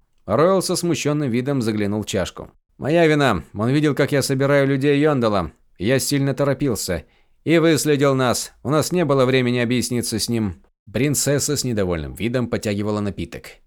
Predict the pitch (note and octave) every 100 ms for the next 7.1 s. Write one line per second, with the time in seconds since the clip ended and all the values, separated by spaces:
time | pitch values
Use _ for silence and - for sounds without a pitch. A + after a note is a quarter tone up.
0 | _ F2 B2+ C#3 C#3 C#3+ C#3 C3 C3+ C3
1 | B2 A2 A#2 G#2+ G#2 A#2 A2 G#2 G2+ A2
2 | G#2 A2+ - C#2+ - - _ _ _ -
3 | A2+ D3 C#3 D3+ D3 B2+ D#2 G2+ C3 A#2
4 | G#2 A2+ A#2 - A#2+ G2+ - G#1 - -
5 | _ _ _ - D#2 G#2+ C3 C3 F#2 G#2+
6 | E2 C3 D3+ C3+ A#2+ F2+ - E3+ B2 D2+
7 | -